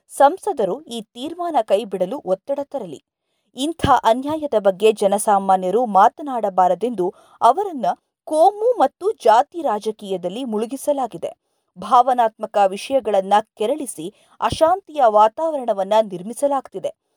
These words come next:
ಇಂಥ ಮಸಲತ್ತುಗಳಿಗೆ ದಮನಿತ ಸಮುದಾಯಗಳು ಬಲಿ ಬೀಳದೆ ತಮ್ಮ ಸಾಂವಿಧಾನಿಕ ಹಕ್ಕುಗಳನ್ನ ಉಳಿಸಿಕೊಳ್ಳಲು ಹೋರಾಟಕ್ಕೆ ಇಳಿಯುವ ಅನಿವಾರ್ಯತೆ ಉಂಟಾಗಿದೆ.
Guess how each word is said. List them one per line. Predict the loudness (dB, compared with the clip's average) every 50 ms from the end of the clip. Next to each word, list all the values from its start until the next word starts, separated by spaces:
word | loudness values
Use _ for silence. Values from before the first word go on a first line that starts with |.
| _ _ _ _
ಇಂಥ | -8 -8 -8 -6 2 4
ಮಸಲತ್ತುಗಳಿಗೆ | 4 4 4 2 0 -2 -2 -4 -4 -8 -10 -10 -8 -6 -6 -6 -8 -8 -10 -12 -12 _ _ _ _ _ 4 4
ದಮನಿತ | 4 4 4 -2 -6 -8 -8 -6 -6 -4
ಸಮುದಾಯಗಳು | 0 -2 -2 -2 -2 -4 -4 -4 -4 -4 -4 -4 -4 -4 -4 -8 -8 _ _ 2
ಬಲಿ | 2 4 4 4 -4
ಬೀಳದೆ | -8 -8 -10 -2 0 0 0 0 -6 -8 -12 _ _ _ _ _ -8
ತಮ್ಮ | -6 -6 -4 -2 -2 -2 -2 -4 2
ಸಾಂವಿಧಾನಿಕ | 4 6 6 6 4 2 -6 -10 -2 0 0 0 0 -4 _ -8
ಹಕ್ಕುಗಳನ್ನ | -6 -4 -4 -4 -6 _ -14 -6 -2 -2 -2 -2 0 -2 -2 -2 -2 _ -10
ಉಳಿಸಿಕೊಳ್ಳಲು | -8 -8 -8 -6 -8 -10 -8 _ -6 -6 -4 -6 -4 -6 -8 -8 -8 _ _ _ _ _ _
ಹೋರಾಟಕ್ಕೆ | -2 -2 0 0 0 -2 -4 -6 -12 -20 _ -16 -16
ಇಳಿಯುವ | -14 -12 -14 -12 -10 -6 2 4 4 4 4
ಅನಿವಾರ್ಯತೆ | 0 -4 -4 -2 -2 -2 -2 -2 -4 -10 -10 _ -10 -8 -8
ಉಂಟಾಗಿದೆ. | -10 -10 -12 -14 -16 -16 -10 -10 -10 -10